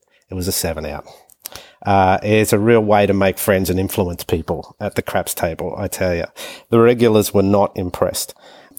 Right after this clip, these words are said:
Uh, it, it, it was very nice to introduce new players to craps, and super nice for me that the craps table is still there,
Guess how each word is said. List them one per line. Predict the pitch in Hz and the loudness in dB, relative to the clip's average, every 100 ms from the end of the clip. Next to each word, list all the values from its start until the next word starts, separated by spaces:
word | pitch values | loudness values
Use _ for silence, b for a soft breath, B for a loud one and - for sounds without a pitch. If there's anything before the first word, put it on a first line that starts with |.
| - | -8
Uh, | 92 - | -6 -6
it, | 107 113 - | -4 -4 -4
it, | 113 - _ | -6 -8 _
it | - 120 | -4 -4
was | 123 101 | -2 -2
very | 107 123 147 | 0 2 4
nice | 127 104 98 - - | 4 4 2 0 -4
to | - | -6
introduce | - 110 - 98 98 95 | -4 -4 -2 -2 -2 -2
new | 107 110 | 0 0
players | 117 - 98 92 92 - | 0 2 2 2 0 -2
to | - | -6
craps, | - - - - - - | -6 -8 -8 -10 -10 -4
and | 101 95 90 B B B B | -4 -4 -6 B B B B
super | - 185 - | 2 2 2
nice | 98 87 101 | 0 0 -2
for | - 101 | -2 0
me | 123 113 95 98 | 2 2 -2 -4
that | 107 | -4
the | - | -4
craps | - 113 101 | -4 -2 -2
table | - 110 101 98 | 0 0 0 -2
is | 98 101 | -4 -6
still | - 107 104 | -2 -2 -2
there, | 90 90 | -4 -4